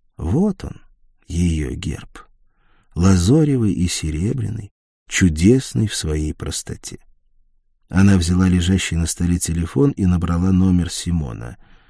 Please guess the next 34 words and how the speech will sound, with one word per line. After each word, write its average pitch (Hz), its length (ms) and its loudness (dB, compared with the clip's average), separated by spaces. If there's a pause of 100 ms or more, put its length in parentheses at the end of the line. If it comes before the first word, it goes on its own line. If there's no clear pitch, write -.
(220)
Пару 190 240 4
часов 147 400 -2
они 123 160 4
работали 123 480 4
вместе, 123 520 0
просматривая 82 760 -2
реестры 87 440 0
со - 160 -4
списком 85 460 -2
всех - 280 0
еврейских 82 600 -2
семей — 92 540 0 (580)
но 151 160 8
около 147 220 6
семи 170 300 4
он 143 120 6
взглянул 120 460 6
на 120 140 4
часы 147 380 2
и - 20 8
вдруг 123 300 4
вскочил, 117 640 2
покраснев, 90 880 0 (400)
и 101 100 6
не 110 140 8
без 104 200 6
смущения 110 680 4
сообщил, 98 520 2
что - 200 0
ему 98 220 6
срочно 104 680 4
пора 92 320 0
на 92 180 0
ужин. - 480 -12